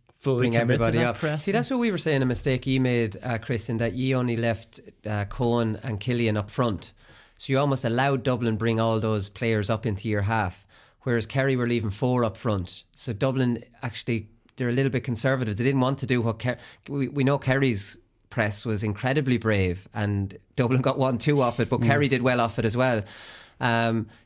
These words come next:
Speaker 2: that Dublin didn't want to move the twelve outfield players into Kerry's half because Kerry were leaving more forwards up, you know, potentially than ye, ye had.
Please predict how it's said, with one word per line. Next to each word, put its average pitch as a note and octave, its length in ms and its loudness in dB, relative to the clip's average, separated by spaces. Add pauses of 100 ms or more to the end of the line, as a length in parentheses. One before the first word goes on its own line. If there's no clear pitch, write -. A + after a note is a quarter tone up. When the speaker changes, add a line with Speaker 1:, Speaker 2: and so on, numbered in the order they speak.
Speaker 2:
that C3 160 0
Dublin D3 240 2
didn't C3+ 220 4
want D3+ 200 2
to D3 120 2
move C3+ 340 2 (380)
the A2 580 2 (420)
twelve C#3+ 320 2
outfield B2+ 380 0
players A2+ 440 2
into B2 220 0
Kerry's A2+ 360 0
half A2+ 280 0
because G#2+ 240 -4
Kerry A2+ 280 0
were A2 100 0
leaving A2 260 2
more A2 180 2
forwards A2+ 460 0
up, G#2 300 -4
you B2+ 100 0
know, B2 140 2
potentially A2 480 -4
than G#2 180 -2
ye, A2 260 0
ye A#2+ 220 -2
had. A2 240 0